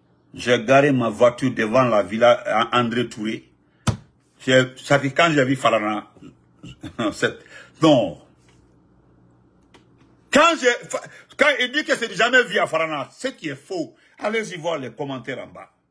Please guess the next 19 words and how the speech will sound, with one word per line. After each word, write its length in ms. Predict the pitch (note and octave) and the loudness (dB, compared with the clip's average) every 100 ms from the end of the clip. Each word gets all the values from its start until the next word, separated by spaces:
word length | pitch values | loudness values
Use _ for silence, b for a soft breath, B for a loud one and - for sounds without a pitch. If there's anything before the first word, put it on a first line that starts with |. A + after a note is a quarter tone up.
| _ _ _ _ | _ _ _ _
Le 160 | - A3+ | -2 4
R 280 | C#4 E4 D4 | 6 4 2
P 160 | C#4+ C4+ | 2 2
G 100 | C4+ | 4
à 160 | B3 | 2
Farana. 540 | G#3 A3 A3 G#3+ F#3+ - _ _ _ _ _ _ _ | 2 0 0 0 -4 -10 _ _ _ _ _ _ _
<laughs> 180 | - - | -16 -8
Le 320 | G3+ G#3 B3+ | -4 -2 -2
R 40 | - | -4
P 160 | G3 | -8
G 80 | E3+ | -4
à 80 | D#3+ | -4
Farana. 320 | C#3+ C3+ C#3 | -6 -10 -8
Et 100 | G#3+ | -6
Allah. 420 | B3+ D#3 C3+ A2 _ _ _ _ _ _ - - _ _ _ _ _ _ _ _ _ _ _ - | -6 -8 -10 -14 _ _ _ _ _ _ -20 -20 _ _ _ _ _ _ _ _ _ _ _ -6
Je 160 | C#3+ | 0
dis, 260 | F3 D#3+ - | 0 -2 -6
l'ancien 400 | D#3+ G#3 A3 B3 | 2 2 4 2
ministre, 600 | G#3+ G#3 A3+ - D3 - | 0 -2 -4 -2 -2 -4